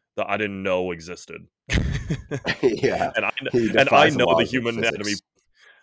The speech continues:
Speaker 1: Yeah, I know, I know human anatomy pretty darn well, <laughs> and he's just got muscles I've never seen before. <laughs>
Speaker 2: And seeing his, uh, his, well, this is the thing, is that we don't know if these photos are filtered or anything like that, but seeing his photos
Speaker 1: I
Speaker 2: right
Speaker 1: know,
Speaker 2: now
Speaker 1: yeah.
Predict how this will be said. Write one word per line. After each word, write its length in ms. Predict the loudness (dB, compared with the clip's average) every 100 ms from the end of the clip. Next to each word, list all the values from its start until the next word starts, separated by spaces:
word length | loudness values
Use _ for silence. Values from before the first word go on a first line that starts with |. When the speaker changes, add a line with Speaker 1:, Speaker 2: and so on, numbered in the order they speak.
| _
Speaker 1:
Yeah, 200 | -2 0
I 160 | 0 0
know, 100 | 0
I 160 | 0
know 140 | 0 0
human 380 | -2 -4 -6 -6
anatomy 420 | -4 -4 -4 -8
pretty 320 | -10 -10 -6
darn 300 | -2 -2 -2
well, 340 | -2 -2 -2 -8 -6
<laughs> 160 | -4 -2
and 340 | -4 -6 -14 -16 -20 -20 -16 -12 -8
he's 200 | -6 -4
just 300 | -4 -4 -4
got 180 | -4 -2
muscles 400 | -4 -4 -6 -4 -4
I've 160 | -4
never 280 | -4 -6 -6
seen 240 | -10 -10
before. 420 | -12 -16 -14 -14 -12
<laughs> 40 | -14 -14 _ -20 _ _ _ 0
Speaker 2:
And 200 | 4 4
seeing 320 | 2 -2 -2
his, 280 | 2 0 4
uh, 460 | 6 6 6 2 -4 -12 _ _ _ _ _ _
his, 420 | -2 0 0 -4 0
well, 140 | 2
this 180 | 4 2
is 80 | 0
the 80 | -2
thing, 220 | 0 -2
is 100 | -2
that 220 | -4 -4
we 100 | -2
don't 160 | -2 2
know 240 | 2 2
if 80 | 0
these 180 | -6 -8
photos 320 | -6 -6 -6
are 120 | -8
filtered 440 | -8 -10 -8 -10
or 60 | -10
anything 220 | -10 -10
like 140 | -12 -10
that, 180 | -10
but 100 | -10
seeing 220 | -10 -8 -8
his 160 | -10
photos 340 | -6 -2 0 0
Speaker 1:
I 60 |
Speaker 2:
right 100 | -2
Speaker 1:
know, 60 | -4
Speaker 2:
now 240 | -4 -4
Speaker 1:
yeah. 80 | -6